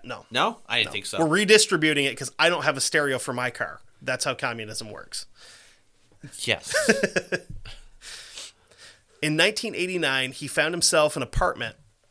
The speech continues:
Speaker 1: and he, again, was paying for it by selling all the stuff that he had been stealing over the years. And one day he made a, made up his mind. He, uh, decides he's gonna break into his landlord's home.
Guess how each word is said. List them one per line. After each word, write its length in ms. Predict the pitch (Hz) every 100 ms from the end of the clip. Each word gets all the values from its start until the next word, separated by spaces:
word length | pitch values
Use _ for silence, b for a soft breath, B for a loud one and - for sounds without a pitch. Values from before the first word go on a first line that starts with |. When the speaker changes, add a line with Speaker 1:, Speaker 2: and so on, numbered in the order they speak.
| _ _ -
Speaker 1:
and 380 | 135 131 123 117
he, 500 | 143 139 135 127 117 _
again, 280 | 143 131 127
was 120 | 147
paying 300 | - 123 123
for 220 | 117 135 135
it 100 | -
by 120 | 117
selling 380 | - 117 117 113
all 120 | 110
the 80 | 117
stuff 280 | - 139 -
that 100 | 120
he 60 |
had 100 | 120
been 120 | 113
stealing 380 | 107 - 110 113
over 140 | 107 104
the 80 | 104
years. 340 | 101 113 - B B B B B B B B _ _ -
And 240 | 151 139
one 200 | 156 202
day 160 | 202 202
he 180 | -
made 220 | 160 156 135
a, 240 | 117 127 - _ _ _
made 180 | - 202
up 100 | 208
his 120 | 190
mind. 280 | 156 143 139
He, 280 | - 143 139
uh, 320 | 131 127 123
decides 420 | 131 135 147 147
he's 100 | 151
gonna 160 | 143 139
break 240 | 139 131
into 160 | 139 131
his 120 | 117
landlord's 500 | 117 113 107 107 104
home. 280 | - 87 -